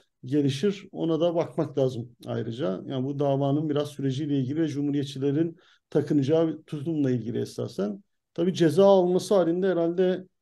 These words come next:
e, o da başka bir süreç olacak. E, gerçi yorumcular çok fazla yani bir başkanın yani ceza alabilir. Ceza alması önünde bir hukuki engel yok. Yani teoride, e, bu iddianamelerden dolayı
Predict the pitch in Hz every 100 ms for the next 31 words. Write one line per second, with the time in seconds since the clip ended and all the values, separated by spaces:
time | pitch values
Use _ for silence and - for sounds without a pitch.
0 | _ _ - 143 135 151 185 175 - 190
1 | 175 - 160 165 - 143 127 170 175 -
2 | 131 131 147 156 156 165 160 165 156 170
3 | 165 180 - 165 156 160 170 165 - _
4 | _ - 131 135 143 156 143 - 160 170
5 | 151 147 143 139 175 170 170 170 175 147
6 | 123 - 135 123 147 151 151 147 - 147
7 | 160 160 151 156 156 156 _ _ _ 143
8 | - 160 - 175 160 160 151 165 180 180
9 | - 131 131 127 147 147 143 160 160 156
10 | - _ _ - 127 127 120 147 131 135
11 | 151 151 151 151 151 151 147 170 175 170
12 | 147 147 175 180